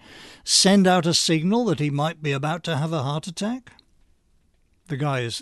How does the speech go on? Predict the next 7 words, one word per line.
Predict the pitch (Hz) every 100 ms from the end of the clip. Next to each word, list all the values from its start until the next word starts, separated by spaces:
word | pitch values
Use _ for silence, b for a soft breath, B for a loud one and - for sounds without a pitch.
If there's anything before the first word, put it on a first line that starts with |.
| -
seventy-nine. | - 165 123 120 123 123 127 123 110 104 110 - _ _ _ _ _ _ _ _ _ _ b b b b b b b -
Did | 156
his | 147 139
wife, | 143 170 269 180 - - _ _ _
who | 151
is | 139
eighty-two, | 139 131 139 - - 226